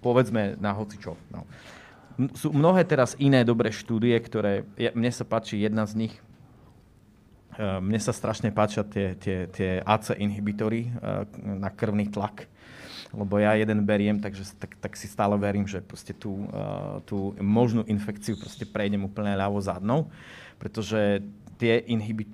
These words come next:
inhibujú práve ten A C jedna, ktorý je veľmi dôležitý v kombinácii s A C dva, čo je vlastne receptor pre, pre ten vírus. To môže byť ďalšia z možností, že naša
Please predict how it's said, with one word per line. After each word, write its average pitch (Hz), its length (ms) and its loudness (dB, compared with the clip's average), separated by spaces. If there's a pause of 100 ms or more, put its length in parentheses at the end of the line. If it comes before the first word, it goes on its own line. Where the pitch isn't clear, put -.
inhibujú 113 560 -2
práve 104 400 2
ten 101 200 -6
A 104 160 -2
C 104 200 -6
jedna, 104 320 0
ktorý 101 320 -8
je 98 80 -4
veľmi 104 240 0
dôležitý 101 640 -4 (460)
v - 200 -20
kombinácii 104 480 -4
s - 80 -12
A 104 120 0
C 104 120 -8
dva, 104 240 0
čo 101 160 -6
je 95 40 -4
vlastne 101 280 -4
receptor 98 480 -4
pre, 95 320 -2 (440)
pre 120 120 4
ten 104 400 2
vírus. 135 480 6 (640)
To 147 80 4
môže 147 240 6
byť 123 160 2
ďalšia 120 360 4 (200)
z 110 120 -2
možností, 123 520 2
že 107 160 0
naša 113 320 2